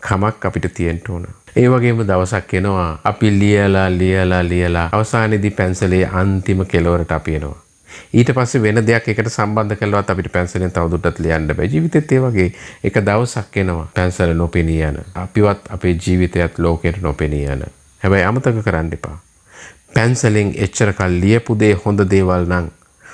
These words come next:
වටිනා දේවල් නම්, පැන්සල පාවිච්චි කරේ ශ්‍රේෂ්ඨ දේවල් ලියන්න නම්, පැන්සල ඉවරුණාට පැන්සලෙන් ලෝකයට දීපු ජීවය, එකතු කරපු දැනුම, උගන්නපු ඉගෙනගත්තු දේවල් කවදාවත් මැරෙන්නේ නෑ.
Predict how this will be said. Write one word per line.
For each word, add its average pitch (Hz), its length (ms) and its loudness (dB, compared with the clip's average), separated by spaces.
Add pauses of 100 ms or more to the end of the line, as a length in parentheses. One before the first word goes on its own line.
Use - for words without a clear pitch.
(140)
වටිනා 113 640 4
දේවල් 95 400 2
නම්, 90 240 0 (420)
පැන්සල 143 380 2 (120)
පාවිච්චි 123 460 0
කරේ 131 220 4
ශ්‍රේෂ්ඨ - 640 0
දේවල් 120 440 2
ලියන්න 104 320 2
නම්, 95 240 -4
පැන්සල 107 520 2
ඉවරුණාට 90 540 -2 (180)
පැන්සලෙන් 107 640 0 (340)
ලෝකයට 101 680 2
දීපු 95 240 0 (160)
ජීවය, 101 340 2 (240)
එකතු 117 340 2
කරපු 98 340 0 (100)
දැනුම, 101 420 0 (160)
උගන්නපු 139 680 2
ඉගෙනගත්තු 107 600 0
දේවල් 90 380 2
කවදාවත් 85 580 0
මැරෙන්නේ 76 420 -4
නෑ. 73 180 -10